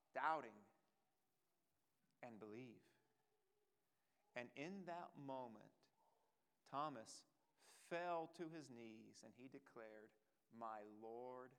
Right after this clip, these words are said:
and my God." This is the most, like, mind-blowing expansion of a word that you can ever imagine for a monotheistic Jew who had never imagined Trinitarian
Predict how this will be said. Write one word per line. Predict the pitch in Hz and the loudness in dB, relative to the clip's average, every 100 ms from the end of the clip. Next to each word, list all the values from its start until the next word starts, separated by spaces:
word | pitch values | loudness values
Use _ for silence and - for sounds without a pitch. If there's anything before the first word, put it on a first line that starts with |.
| - _ _ _ _ _ _ - | -20 _ _ _ _ _ _ -6
and | 117 117 110 113 | -4 -4 -8 -8
my | 110 107 - | -8 -8 -10
God." | 104 - - - _ _ _ _ _ _ _ _ _ _ _ | -12 -14 -18 -20 _ _ _ _ _ _ _ _ _ _ _
This | 135 139 170 | -4 -2 -4
is | 135 | -4
the | 143 | -2
most, | 135 135 127 120 - - _ _ _ _ | 0 2 2 0 -10 -20 _ _ _ _
like, | 123 120 | -2 0
mind-blowing | 123 131 139 147 156 156 131 143 139 139 135 135 131 | 2 6 6 6 4 2 0 6 6 6 4 0 -2
expansion | 139 - - - - - 180 170 180 - 131 107 110 - - - - | -6 -4 -4 -2 -4 4 6 6 2 -2 -6 -6 -10 -18 -20 0 4
of | 135 | 6
a | 131 | 4
word | 123 151 143 127 117 | 6 6 8 6 2
that | 113 | -4
you | 135 | -4
can | 143 - | -4 -2
ever | 175 170 170 165 | 4 4 6 4
imagine | 147 135 135 123 - | 6 6 4 0 -2
for | 127 | 0
a | 113 117 | 0 2
monotheistic | 127 135 147 147 - 139 131 - 139 135 127 | 2 2 0 -4 -2 -2 -2 -4 -8 -10 -8
Jew | 117 107 107 - _ _ _ _ _ | -6 -6 -8 -12 _ _ _ _ _
who | - 160 | 0 2
had | 139 | 4
never | 135 143 160 160 160 - - - - | 2 2 4 6 4 2 -8 -6 -2
imagined | 127 131 135 127 127 123 - - | 4 8 8 8 4 -4 -8 -8
Trinitarian | 170 143 - 151 147 143 | -2 -2 -2 -4 -2 -2